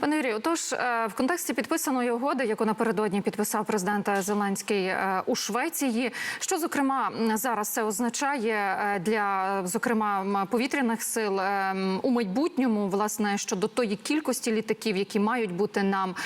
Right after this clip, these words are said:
н-, мають бути закуплені, мова, власне, про сто чи навіть сто п'ятдесят таких одиниць?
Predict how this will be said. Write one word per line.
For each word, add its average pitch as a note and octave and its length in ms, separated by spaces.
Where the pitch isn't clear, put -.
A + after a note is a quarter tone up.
н-, A3+ 160
мають A#3+ 260
бути A3+ 220
закуплені, F#3+ 680
мова, F#3+ 280
власне, F#3+ 380
про F#3+ 480
сто - 360
чи A#3 140
навіть G3+ 240
сто - 180
п'ятдесят A3 600
таких - 340
одиниць? - 480